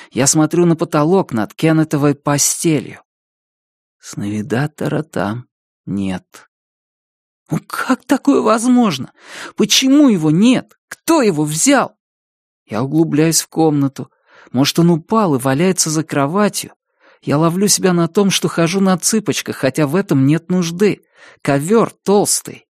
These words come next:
Сновидатора нигде не видно, и я уже подумываю пошарить в комоде, когда Анди произносит: "Уже второй раз, Малки!" Я резко разворачиваюсь, разинув рот.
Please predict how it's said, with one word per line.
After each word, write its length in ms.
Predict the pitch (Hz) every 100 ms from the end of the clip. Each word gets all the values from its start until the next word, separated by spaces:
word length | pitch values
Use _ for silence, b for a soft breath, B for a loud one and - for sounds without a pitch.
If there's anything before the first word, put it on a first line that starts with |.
| _ _ -
Сновидатора 680 | - 160 147 139 160 180 175
нигде 340 | 185 160 170
не 180 | 180 190
видно, 440 | 156 151 139 139 B B B
и 100 | 139
я 260 | 127 170 196
уже 240 | 160 135
подумываю 580 | 127 120 123 202 180 160
пошарить 520 | - 135 - 180 151
в 80 | -
комоде, 520 | 139 127 165 214 123
когда 360 | - 110 120 123
Анди 220 | 170 175
произносит: 840 | 170 185 180 160 110 - - - _ _ _ _ _ _ _
"Уже 540 | - 233 226 208 226 233
второй 540 | - 240 233 240 233
раз, 400 | 240 262 214 -
Малки!" 680 | 185 196 247 208 - - - - _ _ _ _ _ _ _ _ _
Я 220 | - 95
резко 380 | 101 131 - 156
разворачиваюсь, 800 | 151 156 151 127 - 127 120 120
разинув 520 | 110 101 117 113 -
рот. 320 | 107 82 -